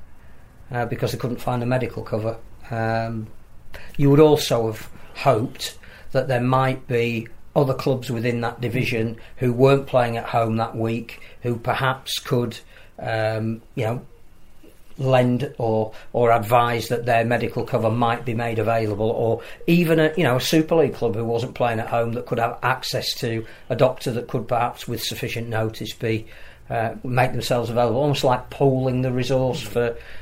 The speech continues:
for times when an individual club can't, can't get hold of somebody. We, we, we need to do more. We cannot be calling games off at this level for lack of medical cover.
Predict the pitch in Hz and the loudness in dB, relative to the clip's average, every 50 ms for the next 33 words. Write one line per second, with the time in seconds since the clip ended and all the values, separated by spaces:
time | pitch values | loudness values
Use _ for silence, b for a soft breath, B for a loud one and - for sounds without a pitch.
0 | B B - - 123 - - 127 123 120 120 120 - - 123 120 120 120 120 120 | B B -6 -6 -4 -2 0 0 0 0 0 -2 -2 0 0 0 2 2 0 0
1 | 120 117 113 113 113 117 113 123 117 117 - - - 123 120 - - - - 120 | -2 -2 -4 -6 -6 -6 -4 -4 -4 -4 -4 -2 0 0 0 -2 -4 -4 -2 0
2 | 117 113 113 117 - - - - - - 120 117 117 117 113 110 113 113 110 107 | 0 0 0 -2 -6 -12 -16 -10 -8 -6 -6 -6 -6 -6 -4 -2 -2 -2 -2 -4
3 | - - 110 107 107 104 104 - B B B B 135 131 131 135 139 139 135 139 | -2 0 0 0 2 0 0 -4 B B B B -2 -2 0 2 4 2 2 2
4 | 135 151 135 131 131 127 127 - - 113 113 110 113 113 110 110 110 - - 127 | 2 2 2 2 2 0 -2 -4 -4 -4 -4 -2 -2 -2 -2 -2 -2 -2 -2 -2
5 | 117 117 113 110 113 110 - - 113 110 107 110 104 107 117 110 107 104 101 - | -2 -4 -6 -6 -8 -8 -6 -4 -4 -2 -2 -4 -4 -6 -6 -6 -6 -6 -4 -4
6 | 107 - - - - - - - - 113 110 101 - 107 104 - - - 107 101 | -6 -6 -6 -10 -10 -10 -10 -8 -6 -6 -6 -4 -4 -4 -6 -4 -4 -2 -2 -4
7 | - B B B B B 107 113 113 110 - - - 107 107 - 113 107 - 107 | -4 B B B B B 0 2 2 0 0 0 0 0 0 0 -2 -4 -4 -6
8 | - - 107 - - 113 101 - - | -6 -8 -10 -8 -6 -8 -8 -8 -10